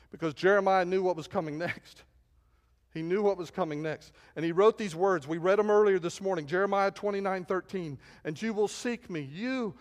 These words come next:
will seek me and find me when you search for me with all your heart."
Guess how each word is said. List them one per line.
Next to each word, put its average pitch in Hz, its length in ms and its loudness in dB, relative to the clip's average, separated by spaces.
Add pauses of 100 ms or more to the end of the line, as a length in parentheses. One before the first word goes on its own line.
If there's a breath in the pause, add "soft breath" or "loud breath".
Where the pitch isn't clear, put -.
(220 soft breath)
will 190 140 0
seek 269 400 -2
me 214 100 0
and 202 140 -2
find 262 360 4
me 196 200 -2 (240 soft breath)
when 214 180 -2
you 214 80 -2
search - 560 2
for 226 160 0
me 185 220 -2 (240 soft breath)
with 214 240 6 (160)
all 330 960 12
your 254 560 12 (100)
heart." - 640 10